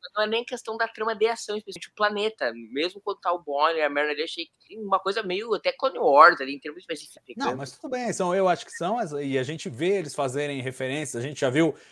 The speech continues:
Speaker 2: referências a Senhor dos Anéis em Lower Decks, a gente já viu referências a, a vários, vários filmes, teve até o, o, o Punk no Ônibus, que eu não sei se é bem o Punk no Ônibus ou se é punk de outro, de outra referência aí, porque eu me, eu vi gente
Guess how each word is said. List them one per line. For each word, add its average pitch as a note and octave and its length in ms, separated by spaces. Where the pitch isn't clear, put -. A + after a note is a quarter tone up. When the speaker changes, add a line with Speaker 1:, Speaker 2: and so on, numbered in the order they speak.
Speaker 2:
referências C#3+ 560
a - 20
Senhor D3+ 200
dos C#3 100
Anéis C#3+ 580
em B2 320
Lower B2 280
Decks, D3 580
a A2+ 60
gente C#3 180
já C3+ 80
viu C#3+ 140
referências C#3+ 440
a, C3 400
a B2 40
vários, C#3 480
vários C#3+ 460
filmes, D#3+ 300
teve C#3+ 180
até F3 300
o, D3 280
o, G#3+ 160
o G3 140
Punk F3 460
no D#3 120
Ônibus, E3 380
que - 80
eu E3+ 40
não D#3 100
sei F#3+ 160
se F#3+ 100
é D3 60
bem D#3+ 200
o D3+ 60
Punk D#3+ 320
no C#3+ 80
Ônibus D#3+ 340
ou D#3+ 80
se D#3+ 140
é D3 60
punk D#3+ 340
de D3 160
outro, D3+ 400
de C#3 120
outra D3+ 320
referência C#3 600
aí, - 40
porque - 180
eu C#3 60
me, B2+ 100
eu C3 100
vi B2 200
gente C3+ 260